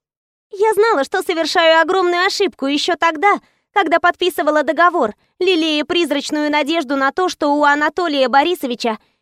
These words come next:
есть хотя бы какие-то остатки порядочности. Ну какой тогда был выбор? Оставить бабушку без шанса выжить? И уже в банке я поняла, что когда-нибудь этот договор прилетит мне в спину.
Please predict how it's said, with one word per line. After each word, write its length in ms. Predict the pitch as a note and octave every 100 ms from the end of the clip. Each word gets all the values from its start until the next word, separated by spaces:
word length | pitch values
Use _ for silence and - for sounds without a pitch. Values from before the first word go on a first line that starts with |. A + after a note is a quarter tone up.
| -
есть 300 | G#4 G#4 -
хотя 280 | F4+ - E4
бы 100 | E4
какие-то 560 | F#4+ - E4+ B3+ C#4
остатки 440 | C#4 - D#4+ - C4
порядочности. 840 | C#4 B3+ G#3+ G#3 A#3 A3 - G#3 _ _ _ _ -
Ну 180 | A4 G#4
какой 360 | F#4 F4+ F#4
тогда 380 | D4 D4+ C4+ D4+
был 240 | B3 C#4
выбор? 340 | B3 C4+ A#3 - _ _ _ _
Оставить 520 | G4+ - F4+ E4 B3+
бабушку 440 | A#3+ D#4+ D4+ - D#4+
без 200 | E4 -
шанса 380 | D#4 D4+ E4+
выжить? 400 | D#4 F#4 B3+ - - _ _ _ _ _
И 100 | G4+
уже 320 | G4+ E4+ E4+ E4+
в 80 |
банке 380 | C4 E4+ E4 D4
я 160 | B3+ C4
поняла, 460 | D4+ C#4+ D4+ E4 - _ _ _
что 240 | - A4+
когда-нибудь 800 | G4+ F4 D4+ F4+ E4 A3+ A#3+ - _ _ -
этот 340 | G4 F4 B3+
договор 520 | C#4+ C4+ D4 E4 D#4+ - _ _
прилетит 600 | - G4+ D#4+ D#4 D#4+ D4
мне 260 | C#4 C4+ B3+
в 40 |
спину. 480 | - - B3+ G#3+ -